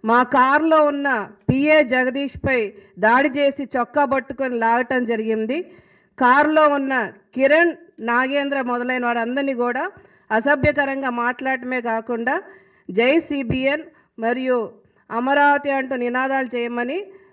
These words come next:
లేని పక్షంలో నేను ఇక్కడి నుండి వెళ్ళనీయమని బెదిరించడం జరిగింది. ఈ సంగతులన్నీ ఈరోజు సుమారు ఉదయం పదిన్నర గంటలకు నందిగాం పట్టణం సమయంలో, నందిగాం పట్టణ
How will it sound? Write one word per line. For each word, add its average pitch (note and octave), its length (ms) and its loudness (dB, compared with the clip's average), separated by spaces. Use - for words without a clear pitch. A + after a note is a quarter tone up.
లేని C4+ 240 2
పక్షంలో C#4+ 540 -2
నేను B3 220 -4
ఇక్కడి A#3+ 320 -2
నుండి B3+ 400 -2
వెళ్ళనీయమని C4+ 580 2
బెదిరించడం A#3+ 600 -2
జరిగింది. A3 500 -2
ఈ A3+ 100 -2
సంగతులన్నీ C4+ 880 0
ఈరోజు C4 400 -2
సుమారు B3+ 640 -4
ఉదయం A3+ 520 2
పదిన్నర B3+ 360 -2
గంటలకు B3 480 -4
నందిగాం B3+ 500 -2
పట్టణం B3 380 -2
సమయంలో, A#3+ 640 -6
నందిగాం C4+ 380 2
పట్టణ B3+ 520 -4